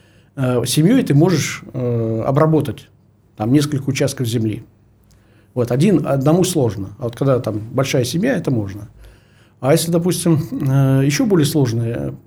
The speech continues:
там, климатические условия, э, соответственно, условия по земле и так далее, ну, несколько семей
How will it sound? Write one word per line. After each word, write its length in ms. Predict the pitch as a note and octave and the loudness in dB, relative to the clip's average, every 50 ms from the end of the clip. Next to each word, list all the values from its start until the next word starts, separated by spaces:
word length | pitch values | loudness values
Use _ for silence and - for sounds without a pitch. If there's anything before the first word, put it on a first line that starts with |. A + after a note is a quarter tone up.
| - - - - _ - - | -16 -16 -16 -18 _ -20 -14
там, 280 | - G2+ G2+ - - - | -10 -10 -10 -10 -12 -8
климатические 640 | - C3+ B2+ B2+ A2+ - G3 F3+ - - - D3+ | -4 -2 0 0 0 0 0 -2 -2 -2 -2 -2
условия, 540 | C#3+ D3 - D3 C#3 B2+ A#2+ A#2 A2+ A2 A2 G#2+ | -2 0 0 0 0 0 0 0 0 -2 -2 -4
э, 400 | A#2 A2+ A2+ A2+ A2 A2 B2+ B2+ - B2 A#2 B2 C3 A#2 A2+ A2+ | -6 -6 -6 -6 -6 -6 -8 -8 -10 -10 -10 -10 -8 -8 -10 -10
соответственно, 580 | A2 - A#2 - - A#2 - - - G#2+ - - - - _ _ _ _ _ _ _ _ _ _ _ _ _ - | -10 -10 -10 -8 -8 -8 -8 -8 -8 -8 -8 -10 -12 -16 _ _ _ _ _ _ _ _ _ _ _ _ _ -8
условия 360 | D3 C#3 - D3+ C#3 A#2+ A#2 | -6 -2 0 2 2 2 2
по 120 | A#2 C3 A#2+ | 0 0 -2
земле 380 | A2 B2 C3+ D3+ F3+ F#3 D#3+ | 2 4 4 6 6 6 4
и 40 | B2+ | 4
так 180 | - A#2 G#2+ G#2+ | 2 0 -2 -2
далее, 220 | A2 G#2 G2 A2+ | -2 -4 -2 -2
ну, 140 | C#3+ F3+ F3+ | 0 2 4
несколько 460 | D3 C#3 D3 D3 C#3+ C#3+ B2 - B2+ | 6 6 6 6 4 0 -2 -4 -6
семей 460 | - - B2+ A#2+ A#2 A2+ A2 G2+ - | -6 -2 -2 0 0 0 0 -2 -4